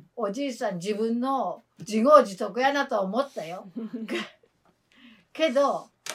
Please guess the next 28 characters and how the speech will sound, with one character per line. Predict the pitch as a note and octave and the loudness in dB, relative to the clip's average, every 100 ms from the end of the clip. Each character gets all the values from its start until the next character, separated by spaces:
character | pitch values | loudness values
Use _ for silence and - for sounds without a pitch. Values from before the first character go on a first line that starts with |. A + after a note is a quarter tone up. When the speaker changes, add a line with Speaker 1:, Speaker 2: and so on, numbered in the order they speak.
| - | -14
Speaker 1:
そ | - C4 | -4 0
こ | B3 C4+ | 0 2
で | C#4 | 0
私 | B3 A#3 A#3+ C#4 C4 C4 - | 0 -4 -8 -8 -10 -12 -8
は | B3 C#4 G3+ | -2 -2 0
ど | G3 C4 | 6 6
う | C#4 | 6
い | D4 | -2
う | C#4+ | -4
態 | F#4+ C#4+ | 0 0
度 | G#3+ | -2
し | F3+ | -6
た | F#3 | -10
と | E3 | -10
思 | D#3+ D#3+ D#3 | -12 -14 -10
う？ | F#3 F4 - - _ _ _ _ _ _ | -8 -8 -14 -20 _ _ _ _ _ _
Speaker 2:
え | C#4+ F#4 | 2 4
ー？ | G4+ A4 B4+ - _ _ _ _ _ _ _ _ _ _ _ _ _ | 4 2 0 -4 _ _ _ _ _ _ _ _ _ _ _ _ _
Speaker 1:
一 | - - G4 | -12 -2 0
人 | F#4+ | 0
の | D#4+ B3 | -2 -2
男 | A3+ B3+ A#3+ B3 | -2 -4 -4 -4
の | B3+ | -4
人 | - G#3 | -6 -6
は | G3+ F3 | -4 -6
親 | E3+ C4+ B3 | -6 -4 -4
切 | A3+ G3 G3 | -4 -8 -12
に、 | F#3+ F3 | -14 -16